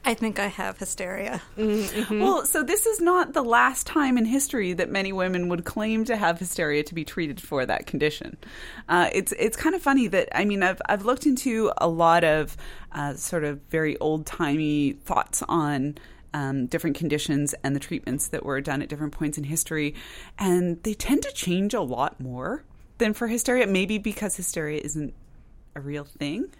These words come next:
Speaker 3: <laughs> Like, maybe that's why. Maybe it's easier to change your, your treatments for a condition that actually exists. But, I mean, from ancient Greece onward, we, we've basically been on the, like, yep, uterus is sad, it decides to move around,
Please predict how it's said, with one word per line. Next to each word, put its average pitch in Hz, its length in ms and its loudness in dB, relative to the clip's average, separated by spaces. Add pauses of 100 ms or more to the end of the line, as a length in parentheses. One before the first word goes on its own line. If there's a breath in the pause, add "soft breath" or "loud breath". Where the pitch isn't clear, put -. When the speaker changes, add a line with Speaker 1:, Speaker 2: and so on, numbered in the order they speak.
(180)
Speaker 3:
<laughs> 254 280 0
Like, 277 180 8 (320)
maybe 220 380 2
that's 143 340 -2
why. 254 120 -2
Maybe 202 240 -2
it's 190 140 -8
easier 175 320 -6
to 170 100 -6
change 160 420 -4
your, 135 260 -8 (320 loud breath)
your 151 120 -10
treatments 165 400 -4
for 139 260 -4
a 131 180 -12
condition 160 340 -6
that 131 140 -4
actually 143 320 -4
exists. 151 380 -4
But, 147 220 -4
I 202 80 -6
mean, 220 200 0 (300 loud breath)
from 247 340 0
ancient 294 380 0
Greece 269 340 -2
onward, 233 440 2
we, 196 140 -4
we've 226 300 -6
basically 294 480 -4
been 196 200 -2
on 190 160 -2
the, 170 100 0
like, 151 240 -2
yep, 196 320 0 (400 loud breath)
uterus 277 600 2
is 247 160 -2
sad, 196 320 4
it - 220 -6 (160)
decides 254 460 2
to - 80 0
move 208 240 2
around, 156 580 2